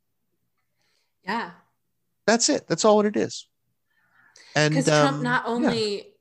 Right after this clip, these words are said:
Speaker 1: is not only one of them, not only gives them permission to do this,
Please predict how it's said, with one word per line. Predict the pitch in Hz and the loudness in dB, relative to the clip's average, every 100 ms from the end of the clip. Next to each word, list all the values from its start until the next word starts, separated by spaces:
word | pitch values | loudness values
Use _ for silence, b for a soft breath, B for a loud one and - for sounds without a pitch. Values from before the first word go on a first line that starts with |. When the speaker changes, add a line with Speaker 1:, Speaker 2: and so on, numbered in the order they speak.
| _ | _
Speaker 1:
is | 233 226 | -4 -2
not | 240 - | -4 -4
only | 220 208 | -6 -6
one | 196 208 | -6 -6
of | 226 202 | -6 -4
them, | 196 185 175 180 b b b | -4 -4 -8 -14 b b b
not | 214 233 | 0 2
only | 233 226 | 2 2
gives | 220 220 214 | 2 2 2
them | 202 | -6
permission | 190 190 196 - 208 190 | -6 -6 -4 -4 -4 -6
to | 185 | -4
do | 185 | -4
this, | 180 170 170 | -4 -8 -14